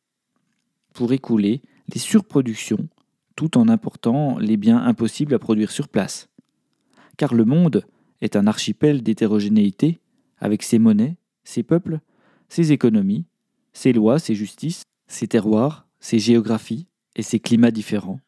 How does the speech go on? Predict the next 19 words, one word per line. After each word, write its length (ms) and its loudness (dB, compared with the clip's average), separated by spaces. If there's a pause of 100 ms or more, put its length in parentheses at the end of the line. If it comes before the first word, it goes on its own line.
(480)
qui 120 -8
sont 240 0
autant 220 2
de 100 0
moyens 440 4
pour 160 -8
les 240 -2
États 300 -4 (340)
de 100 -4
favoriser 680 0
ou 60 2
restreindre 560 -2
à 60 0
leur 160 -2
avantage 560 0
la 80 -6
circulation 640 -2
d'une 180 4
production. 520 -2